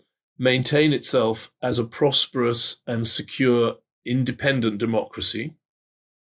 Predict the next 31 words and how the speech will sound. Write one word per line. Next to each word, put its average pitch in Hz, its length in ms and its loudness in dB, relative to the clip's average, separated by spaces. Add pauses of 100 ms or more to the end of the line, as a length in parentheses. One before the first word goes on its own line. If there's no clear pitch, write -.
To 156 120 8
level 170 340 8
up, 123 220 0 (260)
that's - 180 -2
certainly 147 400 2
an 127 80 0
essential 127 600 -2 (240)
aspect - 400 -2
of 101 80 -2
Brexit. 135 340 0
If 123 80 0
we 131 80 0
don't 139 220 2
do 127 180 0
that, 135 300 0
then 120 200 -2
you 120 120 -2
could 117 160 -4
well 135 180 4
say, 113 160 0
"Well, 113 220 0
the 117 80 0
whole 123 140 0
thing's 113 180 -4
been 104 160 -4
a - 20 -4
waste 107 260 -2
of 98 120 -10
time 104 240 -4
and 107 80 -2
effort." - 400 -4